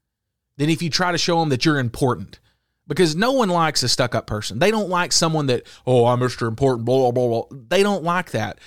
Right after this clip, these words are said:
because they know who you are as a person anyway. So just be friendly. Be considerate at all times. People can catch on to your attitude very, very quickly. And they are attracted. It is the law of attraction.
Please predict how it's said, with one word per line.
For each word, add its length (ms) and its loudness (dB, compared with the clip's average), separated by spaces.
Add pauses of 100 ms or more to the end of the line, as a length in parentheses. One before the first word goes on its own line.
(420)
because 420 2
they 200 0
know 220 2
who 160 -2
you 260 -2
are 160 2
as 140 0
a 40 -2
person 400 -6
anyway. 500 -6
So 120 -2
just 260 -4
be 160 -4
friendly. 580 -4 (460)
Be 280 -2
considerate 800 -2
at 180 -4
all 400 0
times. 640 -4 (680)
People 340 -2
can 180 -4
catch 320 -2
on 200 -2
to 80 -6
your 240 -2
attitude 640 -4 (560)
very, 400 2
very 260 0
quickly. 460 -8 (340)
And 200 0
they 160 4
are 160 2
attracted. 840 -2
It 100 0
is 100 0
the 100 2
law 380 2
of 80 -2
attraction. 600 -6